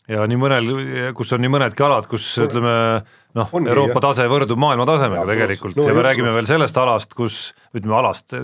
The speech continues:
Speaker 1: kergejõustiku näol, kus, äh, ainult need ühed Euroopa meistrivõistlused ongi siin, on ju, samal ajal kui, ma ei tea,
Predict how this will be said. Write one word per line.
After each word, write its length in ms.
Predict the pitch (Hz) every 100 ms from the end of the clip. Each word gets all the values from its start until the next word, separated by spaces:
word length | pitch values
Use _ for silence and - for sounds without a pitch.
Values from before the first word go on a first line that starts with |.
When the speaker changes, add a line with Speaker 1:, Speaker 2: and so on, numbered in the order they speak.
| 123
Speaker 1:
kergejõustiku 520 | 113 113 110 - 113
näol, 220 | 113 95 - _ _ _ _
kus, 140 | 107 101 -
äh, 320 | 113 107 110 117 -
ainult 300 | 143 120 98
need 160 | 120
ühed 200 | 139 143 131
Euroopa 260 | 160 160
meistrivõistlused 540 | 143 170 165 165 160 160
ongi 300 | 214 139 95
siin, 160 | 92 92
on 160 | 101
ju, 60 | 127
samal 240 | - 117
ajal 140 | 113 107
kui, 80 | 117
ma 40 |
ei 40 |
tea, 80 | 113